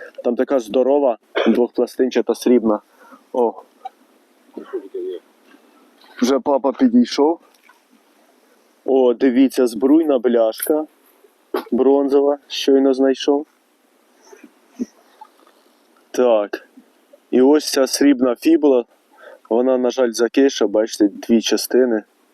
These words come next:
Але дивіться, яка велика. От. Тут такі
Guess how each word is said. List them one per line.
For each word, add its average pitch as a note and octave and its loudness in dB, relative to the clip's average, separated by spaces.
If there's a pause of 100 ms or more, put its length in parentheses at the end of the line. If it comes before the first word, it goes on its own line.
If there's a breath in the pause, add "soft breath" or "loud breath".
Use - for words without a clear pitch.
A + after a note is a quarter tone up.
(500)
Але A2 2
дивіться, A#2 2
яка A2 -2
велика. A2+ 0 (1500)
От. G#2+ 0 (2250 loud breath)
Тут A#2+ 2
такі B2 0